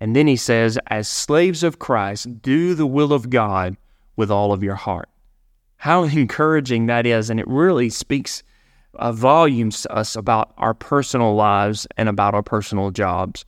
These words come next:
That God, yes, has given us this great job. He's given us this great gifting in order to do the job, but we should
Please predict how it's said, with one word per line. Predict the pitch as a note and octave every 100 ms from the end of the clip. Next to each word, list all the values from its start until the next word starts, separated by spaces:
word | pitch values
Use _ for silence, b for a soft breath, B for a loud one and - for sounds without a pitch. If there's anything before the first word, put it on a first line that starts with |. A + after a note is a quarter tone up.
| _ - - - - -
That | B2
God, | A#2+ B2+ C#3 B2
yes, | B2 C3+ -
has | A#2+ A2+
given | C#3 B2+ A#2+
us | A#2 - - -
this | B2 A2+ A2+
great | - A#2+ A#2 A2+ G#2+
job. | A2+ G#2+ A2
He's | A2+ A2
given | C3 B2
us | A#2+ A2
this | A2 -
great | - A2+ G#2 A#2
gifting | C#3+ C#3 - A2+ G#2 G#2+ - - - - - - - -
in | D3
order | C3 B2
to | A#2 C3
do | A#2 C#3+
the | B2+
job, | A2 A2 G#2 G#2 - _ _ _ _ -
but | B2
we | B2 C#3+ E3+ E3
should | - D3